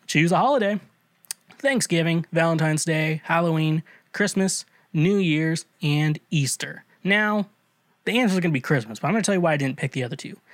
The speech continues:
Thanksgiving, um, that is a fam-, I mean, it is, like, there's a lot of pressure that goes into Thanksgiving, like cooking food, who's setting, who we're going to,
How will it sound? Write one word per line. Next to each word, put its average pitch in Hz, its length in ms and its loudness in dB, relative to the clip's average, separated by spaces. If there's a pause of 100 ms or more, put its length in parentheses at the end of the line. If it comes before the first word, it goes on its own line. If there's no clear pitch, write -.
(340)
Thanksgiving, 190 880 0
um, 165 400 0 (200)
that 220 200 2
is 220 160 0
a 160 60 0
fam-, 170 520 -4
I 196 40 -12
mean, 160 340 0 (1000)
it 190 120 0
is, 233 300 0
like, 180 280 -4
there's 220 380 -2
a 185 100 -2
lot 220 280 0
of 208 120 -2
pressure 131 680 -2
that 135 140 -6
goes 131 200 -2
into 123 140 -6
Thanksgiving, 120 720 -6 (100)
like 143 260 -6 (520)
cooking 202 360 2
food, 208 760 0
who's 170 320 0
setting, 208 420 -2
who 202 300 0
we're 220 160 -2
going 233 440 0
to, 123 720 -4